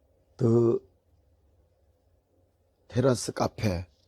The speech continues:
거기서 커피를 한잔하고 지금 집에 들어오니까 거의 열한 시가 다 됐습니다. 그래서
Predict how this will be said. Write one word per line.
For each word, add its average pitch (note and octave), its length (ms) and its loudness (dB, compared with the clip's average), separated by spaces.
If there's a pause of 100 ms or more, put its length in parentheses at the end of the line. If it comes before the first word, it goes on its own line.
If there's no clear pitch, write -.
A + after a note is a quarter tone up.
(500)
거기서 A2 760 -4 (380)
커피를 A#2 440 -2
한잔하고 A2 640 -2 (120)
지금 G#2 440 -2 (760)
집에 G#2+ 760 -4
들어오니까 G#2 920 -4 (360)
거의 G#2 440 -2 (200)
열한 D3 280 6
시가 G#2+ 440 -4 (640)
다 F#2 160 -6
됐습니다. G#2 460 -4
그래서 G#2+ 400 2